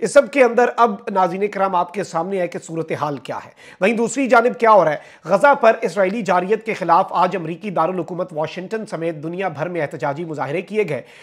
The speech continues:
अमरीका का दारुल हुकूमत फ़लस्तीनियों के हक में नारों से गूंज उठा। बहुत बड़ा एहतजाज। मुजाहिरीन ने नारे लगाए कि जंग बंदी नहीं तो वोट भी नहीं, बाइडन तुम छुप नहीं सकते।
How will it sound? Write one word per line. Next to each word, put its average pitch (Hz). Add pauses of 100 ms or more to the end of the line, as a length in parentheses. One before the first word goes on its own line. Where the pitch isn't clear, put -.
(120)
अमरीका 220
का 254
दारुल 202
हुकूमत 208
फ़लस्तीनियों 190
के 202
हक 151
में 190
नारों 170
से 180
गूंज 180
उठा। 185
बहुत -
बड़ा 196
एहतजाज। 156 (260)
मुजाहिरीन 208
ने 240
नारे 214
लगाए 190
कि 202
जंग 196
बंदी 180
नहीं 180
तो 196
वोट 180
भी 165
नहीं, 139
बाइडन 180
तुम 190
छुप 214
नहीं 165
सकते। 160